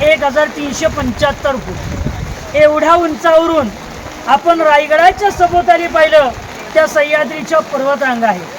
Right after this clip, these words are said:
मग कोणती सह्याद्रीची पर्वतरांग रायगडाला जॉईन नाहीये? हा स्वतंत्र डोंगर आहे. सर, या डोंगराचं मूळ नाव होतं रायरीचा डोंगर.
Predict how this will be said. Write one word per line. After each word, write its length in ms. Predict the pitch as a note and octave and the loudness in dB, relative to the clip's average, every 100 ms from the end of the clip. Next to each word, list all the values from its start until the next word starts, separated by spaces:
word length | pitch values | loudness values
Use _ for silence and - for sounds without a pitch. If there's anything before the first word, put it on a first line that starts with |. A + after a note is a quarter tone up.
| - - - - - - | -16 -14 -14 -14 -14 2
मग 100 | B3+ | 2
कोणती 580 | - F#4 E4+ E4 F#4+ G#4 | 4 2 2 2 -2 -2
सह्याद्रीची 640 | F#4+ F#4 F4+ F4+ F4+ F4+ | 0 6 6 4 -4 -4
पर्वतरांग 540 | F4+ E4+ E4+ F4 F4+ F4 | 0 4 4 4 0 2
रायगडाला 560 | D#4+ D#4 E4 E4+ F4+ | 2 2 4 6 6
जॉईन 400 | A#3+ D#4+ F4 G4 | 4 2 2 2
नाहीये? 460 | F#4+ F4+ E4+ D4 G3 - - - - | 2 2 4 2 2 -8 -16 -16 -2
हा 100 | D4 | 0
स्वतंत्र 560 | D4+ D4 - D#4 D#4 D4+ | 0 -4 0 0 0 0
डोंगर 320 | C#4 B3+ A#3+ | 0 0 0
आहे. 380 | F#3+ - - - - - - | 0 -6 -16 -16 -16 -16 -4
सर, 100 | D#4 | 2
या 60 | D#4 | 2
डोंगराचं 600 | C#4 D4 C#4+ D#4+ D#4+ D#4+ | 2 -2 0 0 0 -4
मूळ 160 | D4 D4 | -2 0
नाव 180 | D#4 | 0
होतं 200 | D#4 D#4 | -2 -2
रायरीचा 600 | E4 C#4 B3+ C4 D4+ D#4 D4+ | -2 0 -2 -2 -6 -2 0
डोंगर. 320 | C4 A#3+ | 0 -2